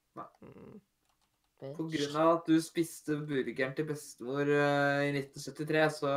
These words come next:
Speaker 1: får du dessverre
Speaker 3: Åh, men
Speaker 1: ikke
Speaker 2: Fordi du spiste
Speaker 3: Men du
Speaker 2: slikke-,
Speaker 3: hadde
Speaker 2: du tok slikkepinnen min.
Speaker 3: Ja, men jeg var så sulten.
Speaker 1: Ja,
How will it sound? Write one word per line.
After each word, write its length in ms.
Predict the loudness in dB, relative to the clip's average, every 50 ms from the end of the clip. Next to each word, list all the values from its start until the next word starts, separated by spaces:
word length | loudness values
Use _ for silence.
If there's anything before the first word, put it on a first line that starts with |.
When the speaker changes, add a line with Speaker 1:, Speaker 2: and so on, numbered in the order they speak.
| 0
Speaker 1:
får 240 | -2 -2 -2 0 0
du 100 | 2 2
dessverre 440 | 2 2 2 2 2 2 2 2 0
Speaker 3:
Åh, 20 |
men 160 | -2 -4 -6
Speaker 1:
ikke 320 | -6 -6 -6 -4 -4 -4 -2
Speaker 2:
Fordi 300 | -2 -2 -2 -2 -2 -4
du 140 | -6 -6 -10
spiste 360 | -10 -6 -6 -6 -6 -6 -8
Speaker 3:
Men 80 | -8 -4
du 60 | -2
Speaker 2:
slikke-, 160 | 0 2 4
Speaker 3:
hadde 180 | 4 4 2 0
Speaker 2:
du 140 | -4 -4 -4
tok 220 | -6 -6 -6 -10
slikkepinnen 760 | -16 -20 -16 -10 -8 -8 -8 -8 -4 -4 -2 -2 -2 -6 -8
min. 160 | -8 -10 -10 -12 _ _ _ _ _ _ _
Speaker 3:
Ja, 80 | -12 -8
men 100 | -4 -4
jeg 100 | 0 2
var 120 | 2 2
så 140 | 0 0 -6 -4
sulten. 560 | -4 -4 -4 -4 -10 _ _ -18 -16 -16 -16 -20 -20 _ _ _ _ _ _ _ _ _ _ _ _ _ _ _ _ _ _ _ _ _
Speaker 1:
Ja, 260 | -10 -2 0 2 4